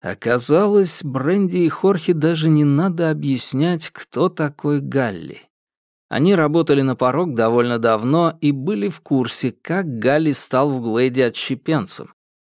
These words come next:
как, обретя память во время метаморфозы, сделался врагом Томаса.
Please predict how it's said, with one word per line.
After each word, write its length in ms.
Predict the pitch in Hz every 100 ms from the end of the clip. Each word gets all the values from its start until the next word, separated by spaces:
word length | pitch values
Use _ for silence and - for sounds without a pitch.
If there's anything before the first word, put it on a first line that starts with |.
| _ _ -
как, 240 | 170 180
обретя 440 | 175 165 160 175 160
память 480 | 165 156 160 160
во 120 | 147 135
время 260 | 151 151
метаморфозы, 880 | 143 139 127 127 120 - 170 160 160
сделался 640 | 127 107 139 151 147 156
врагом 520 | 127 117 107 110 117
Томаса. 760 | 113 - 104 58 - - - -